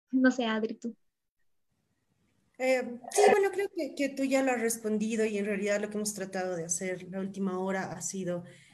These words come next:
Speaker 2: eh, precisamente dilucidar qué, qué va a pasar en el caso de que se tenga que expandir esto, ¿no?
Speaker 1: Justamente. Después, uy, Seth,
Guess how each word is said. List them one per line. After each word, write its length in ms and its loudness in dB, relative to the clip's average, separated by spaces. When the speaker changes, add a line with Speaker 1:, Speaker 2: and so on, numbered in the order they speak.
Speaker 2:
eh, 340 -2
precisamente 600 -2
dilucidar 800 -2
qué, 200 -6
qué 120 4
va 100 4
a 60 -2
pasar 640 -2
en 160 -2
el 100 -6
caso 320 -4
de 160 -4
que 160 -8
se 160 -6
tenga 240 -6
que 80 -16
expandir 460 -8
esto, 320 -6
¿no? 180 -16
Speaker 1:
Justamente. 640 -4
Después, 1700 2
uy, 300 -2
Seth, 480 -2